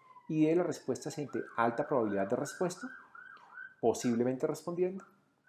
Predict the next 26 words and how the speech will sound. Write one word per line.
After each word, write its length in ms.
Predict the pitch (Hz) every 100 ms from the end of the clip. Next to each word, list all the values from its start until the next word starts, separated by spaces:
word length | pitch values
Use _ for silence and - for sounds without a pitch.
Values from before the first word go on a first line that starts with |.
| - - -
una 180 | 123 135
enfermedad 380 | 135 131 101 104
estable 480 | - 147 139 131
o 40 | 135
sin 160 | 156
cambios, 640 | 151 156 147 202 - - _ _ _ _ _ - - -
posiblemente 720 | 113 104 127 123 131 135 151
en 80 | 147
progresión 560 | 156 165 160 160 170 - _ -
y 120 | 131
alta 320 | 127 120 127
probabilidad 420 | 127 123 104 95 90
de 60 |
progresión. 400 | 101 104 - - _ _ _ _ _ _ _ _ _ _ _ _ _ _ _ _ _ _ _ _ _ _ _ _ _ _ _
Este, 640 | 127 143 151 - 180 - - _ _ -
¿y 100 | 127
cómo 220 | - 139
es 120 | 156
el 80 | 190
desempeño 320 | 160 135 110
diagnóstico 500 | 127 123 98 - 151
de 80 | 131
resonancia 400 | 101 - 92 -
magnética 400 | 120 95 95 -
corporal 340 | - 107 95 95
total 340 | - 110 123